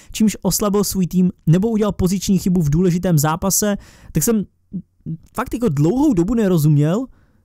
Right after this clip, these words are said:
jak může být on považovaný za top stopera. Ale s odstupem času to chápu. Ramos je přesně ten typ hráče, kterého fanoušci chtějí vidět. Podobně jako Otamendi je skvělý v práci s míčem,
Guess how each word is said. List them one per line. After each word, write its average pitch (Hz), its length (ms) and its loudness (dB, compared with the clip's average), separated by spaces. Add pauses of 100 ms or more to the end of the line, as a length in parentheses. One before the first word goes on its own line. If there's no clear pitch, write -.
(260)
jak 196 220 -4
může 240 200 0
být 214 320 -4
on 208 220 -2
považovaný 175 500 2
za 156 120 0
top 151 140 -4
stopera. - 380 -6 (300)
Ale 175 140 0
s - 80 -2
odstupem 185 400 -2
času 151 240 -2
to 143 100 -2
chápu. 110 400 -6 (320)
Ramos 196 340 0
je 226 60 -2
přesně 220 300 0
ten 208 260 -2
typ 214 160 -2
hráče, 175 300 0
kterého 190 280 0
fanoušci 180 360 0
chtějí 143 320 0
vidět. 110 300 -4 (220)
Podobně 220 340 0
jako 202 160 -4
Otamendi 202 480 -2
je 196 100 -2
skvělý 180 380 -2
v - 80 -2
práci 160 340 -2
s 131 60 -4
míčem, 160 400 0